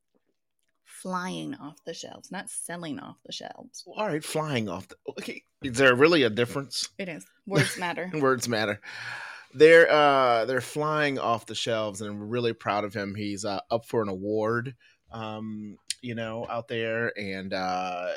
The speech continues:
Speaker 2: you know, congratulations, Will. We're very proud of you here. And hopefully we could get to Tasma-, Tasmania one day. It's funny because ever since you did that show, like, uh, you know,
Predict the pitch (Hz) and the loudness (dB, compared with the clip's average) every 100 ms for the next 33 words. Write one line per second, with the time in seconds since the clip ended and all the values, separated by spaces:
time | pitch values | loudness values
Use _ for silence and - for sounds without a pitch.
0 | 65 120 104 92 95 - 120 127 123 110 | -8 -8 -6 -6 -8 -8 4 4 4 0
1 | 101 98 101 95 92 98 98 104 101 101 | -2 -8 -6 -4 -2 -4 -6 -2 0 -2
2 | - 90 90 87 92 101 95 95 - _ | -2 -2 -2 -8 -10 -6 -4 -6 -8 _
3 | - _ _ _ _ 90 92 92 95 139 | -20 _ _ _ _ -6 -4 -6 -2 0
4 | 151 _ _ - - 104 104 98 95 101 | 0 _ _ -8 -6 -2 -2 -4 -6 -8
5 | 104 104 - 107 101 101 - 101 98 95 | -8 -6 -4 -4 -4 -6 -6 -4 -4 -4
6 | 98 - 107 95 101 98 98 95 95 95 | -8 -4 -4 -2 -4 -4 -4 -4 -4 -2
7 | 95 92 - - - - 117 - - 143 | -4 -4 -10 -12 -12 -4 -2 -2 4 6
8 | 170 110 - 110 120 123 - 123 123 117 | 6 -2 -4 0 2 0 0 -2 -2 -2
9 | 104 107 - 143 135 120 107 104 - 101 | 0 0 2 4 4 4 2 -2 -2 -4
10 | - 123 113 107 | -2 -2 -2 -2